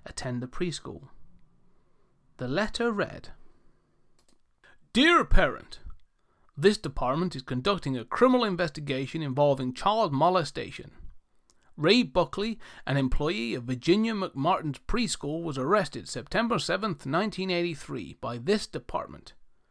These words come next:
The following procedure is obviously an unpleasant one, but to protect the rights of your children as well as the rights of the accused,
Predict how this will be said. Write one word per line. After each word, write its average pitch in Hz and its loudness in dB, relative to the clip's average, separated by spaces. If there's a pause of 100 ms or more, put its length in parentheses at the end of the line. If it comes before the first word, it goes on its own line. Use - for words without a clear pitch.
(960)
The 139 -6
following 233 6
procedure 170 -2
is 127 -8
obviously 185 -2
an 127 -8
unpleasant 175 -2
one, 85 -12 (560)
but 165 -2
to 156 -12
protect 214 -2
the 147 -4
rights 175 0
of 127 -4
your 190 4
children 185 0
as 131 -2
well 165 2
as 165 0
the 139 -2
rights 175 0
of 147 -6
the 147 -4
accused, 139 -8